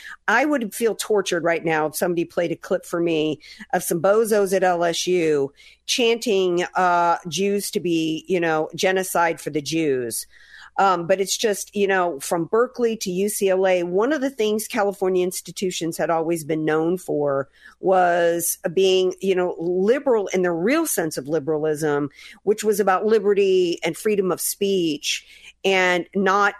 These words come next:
you know, calling for genocide of Jewish people because they're Jews. Um, this has to be shocking for you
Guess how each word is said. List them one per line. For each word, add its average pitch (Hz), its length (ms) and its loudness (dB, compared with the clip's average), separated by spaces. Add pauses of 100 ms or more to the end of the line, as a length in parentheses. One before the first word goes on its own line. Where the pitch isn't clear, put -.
you 196 180 0
know, 180 160 0
calling 185 600 0
for 180 300 -2
genocide 160 1080 0
of 165 80 -2
Jewish 185 400 -2
people 151 500 -4
because 160 420 -4
they're 139 160 -4
Jews. 135 600 -6 (560)
Um, 196 240 0
this 302 200 0
has 359 220 -2
to - 80 -4
be 226 140 -2
shocking 185 640 -2
for - 180 -6
you 135 440 -4